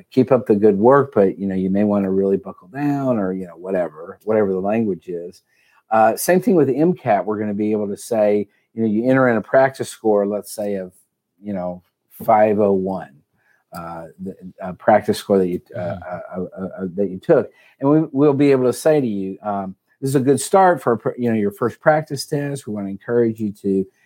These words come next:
Speaker 1: uh, you know, pay attention to the,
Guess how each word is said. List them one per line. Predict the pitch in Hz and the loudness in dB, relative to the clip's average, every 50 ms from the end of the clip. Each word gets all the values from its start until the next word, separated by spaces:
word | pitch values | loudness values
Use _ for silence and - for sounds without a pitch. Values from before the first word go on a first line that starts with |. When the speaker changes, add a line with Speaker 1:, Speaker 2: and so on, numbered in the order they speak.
| _ _ _ _ _ | _ _ _ _ _
Speaker 1:
uh, | 90 92 92 90 90 90 87 - | -4 -2 0 0 0 -2 -4 -8
you | 95 107 107 | -4 -2 -2
know, | 101 98 95 98 - _ _ _ _ _ - | -2 -2 -2 -4 -8 _ _ _ _ _ 0
pay | 131 117 110 | 2 4 4
attention | 104 107 - 120 120 - - 117 107 | 4 2 0 0 0 0 0 -2 -2
to | - - - 107 104 101 101 101 98 98 92 - - 90 | -2 0 0 2 4 4 6 4 4 2 0 -2 -10 -12
the, | 95 92 90 90 87 87 87 82 | -10 -8 -8 -8 -8 -8 -10 -12